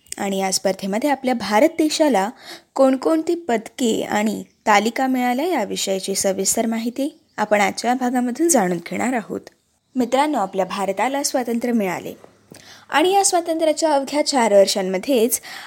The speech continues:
आशियातील पहिली आशियाई क्रीडा स्पर्धा भरवण्यासाठी भारताने पुढाकार घेतला होता. मित्रांनो, ही स्पर्धा एकोणीसशे एक्कावन्न मध्ये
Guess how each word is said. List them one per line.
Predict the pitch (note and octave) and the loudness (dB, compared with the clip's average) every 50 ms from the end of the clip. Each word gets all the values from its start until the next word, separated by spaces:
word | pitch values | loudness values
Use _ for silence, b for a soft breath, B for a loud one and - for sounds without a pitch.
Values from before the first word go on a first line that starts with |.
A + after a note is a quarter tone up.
| B B | B B
आशियातील | - C4+ C#4 C#4+ - - E4+ F4+ F4+ F4 F#4 F#4 F#4+ | 4 4 4 4 2 2 2 2 2 2 2 0 -2
पहिली | F#4+ - C#4+ A#3 A3 A#3+ B3 C4 C#4 C#4+ - _ _ _ _ _ _ _ _ _ - | 0 -2 -2 -2 -2 -4 -4 -4 -6 -6 -10 _ _ _ _ _ _ _ _ _ 0
आशियाई | - A#3 A#3+ A#3 - - - D#4+ E4+ D4+ C#4 D#4 D4+ - | 2 2 2 2 2 2 2 4 4 4 4 2 -2 -6
क्रीडा | - - A3+ A3 G#3+ G#3 | -4 0 4 4 4 4
स्पर्धा | G3+ - - A3 B3+ D#4 - A#3+ A3+ A3 C#4 - B B B B B B | 2 2 0 0 0 0 0 -2 -2 -2 -2 -4 B B B B B B
भरवण्यासाठी | C#4 C4+ C4+ C#4 C#4+ D4 D#4 D#4+ D#4+ D#4+ D#4+ D#4 E4 E4 | 2 4 4 4 4 4 2 2 2 2 0 0 0 -2
भारताने | D#4+ D4 B3+ G#3+ F#3+ F#3 - F3+ G3 A#3 | -2 0 0 0 -2 -2 -2 -4 -2 -2
पुढाकार | B3+ B3+ A#3 A3 G#3+ G#3 G#3+ A3+ B3+ C4 | -2 -2 0 0 0 0 0 0 0 0
घेतला | B3+ B3 G#3+ F3+ - G3+ G3 | 0 0 -2 0 0 2 0
होता. | A#3+ A3+ A3 F#3+ - F3+ F3+ - - - - _ _ _ _ - | 2 0 -2 -4 -4 -4 -4 -4 -6 -14 -20 _ _ _ _ -8
मित्रांनो, | C#4 C#4+ C#4+ - E4+ F#4 F#4 F#4+ G4 | -6 -6 -4 0 0 0 0 0 -2
ही | G4 E4 F4 F4 | -2 -2 -2 -2
स्पर्धा | E4+ - - D4 D#4 D4 A#3+ G3+ F#3+ G3 | -2 0 0 2 2 2 2 0 0 0
एकोणीसशे | G#3 G3+ G3+ A3+ G#3+ G#3+ G#3+ - - A3 | -2 -4 -2 -2 -2 0 0 -2 0 -2
एक्कावन्न | G#3+ G#3+ - G#3 G#3 G3+ G#3 G3+ G3+ G3+ | -2 -2 -2 -2 -2 -2 -2 -4 -4 -4
मध्ये | G3+ G#3 A#3+ D4+ - B3 B3 A3+ D4+ | -4 -2 -4 -2 0 0 0 0 0